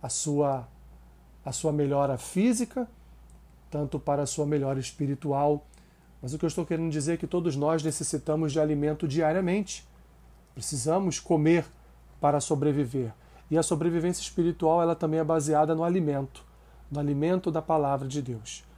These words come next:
Alimente-se das Escrituras, deseje ardentemente a Escritura como um alimento indispensável para a sua vida, para o seu crescimento como homem e mulher de Deus, para a salvação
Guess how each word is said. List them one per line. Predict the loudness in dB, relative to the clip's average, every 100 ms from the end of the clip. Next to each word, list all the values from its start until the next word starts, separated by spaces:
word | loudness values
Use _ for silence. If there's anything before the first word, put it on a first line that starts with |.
| -20 -20 -20 -16 -6
Alimente-se | -2 2 2 0 2
das | 2 2
Escrituras, | -4 -4 -2 4 6 6 2 -12 -20 -20 -20 -20 -20 -6
deseje | -2 4 6 8 6 4
ardentemente | -2 -6 -2 4 4 2 -2 -2 2 4 2 2 0
a | 4
Escritura | 4 2 -2 -6 -2 2 4 4 2 -6 -20 -20 -20 -10
como | 0 2 4 2
um | 0 2
alimento | 2 2 2 4 4 4 2
indispensável | 2 2 2 0 -2 0 0 0 0 4 4 4 2 -2 -8 -20 -4
para | 0 2
a |
sua | 0 0 0
vida, | 0 2 4 4 0 -2 -20 -20 -2
para | 0 0
o |
seu | 0 0 -2 4
crescimento | 8 8 6 2 2 2 0 -2
como | 0 2 4
homem | 4 2 2
e | 2
mulher | 4 4 2
de | 0 0
Deus, | 2 2 0 -8 -16 -20 -20 -2
para | 2 4 4
a |
salvação | 0 -2 -2 -4 0 2 2 0